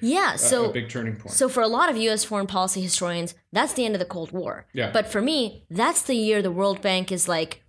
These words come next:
Speaker 1: really looking into deciding whether or not they have to fund this dam or not.
Speaker 2: Mm.
Speaker 1: Or, and that's the year that, uh, these protests really internationalize.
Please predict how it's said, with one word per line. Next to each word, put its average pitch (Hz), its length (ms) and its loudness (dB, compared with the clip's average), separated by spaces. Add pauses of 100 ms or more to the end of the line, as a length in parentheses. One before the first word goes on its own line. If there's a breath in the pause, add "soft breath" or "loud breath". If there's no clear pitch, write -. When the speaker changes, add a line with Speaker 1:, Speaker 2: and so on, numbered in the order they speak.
(120)
Speaker 1:
really 226 300 2
looking 202 340 0
into 190 400 2
deciding 170 640 0
whether 180 240 0
or 170 40 0
not 170 200 0
they 151 60 -4
have 160 260 -6
to - 80 -8
fund 160 260 -6
this - 200 -4
dam 175 280 -4
or - 80 -10
not. - 320 -8 (140 loud breath)
Speaker 2:
Mm. 113 240 -2
Speaker 1:
Or, 185 320 2 (360 loud breath)
and 180 360 0
that's 202 300 2
the 226 160 2
year 180 400 2
that, 170 460 0 (240 loud breath)
uh, 165 200 2
these 175 240 -2
protests 202 580 -2
really 180 220 0
internationalize. 165 760 -6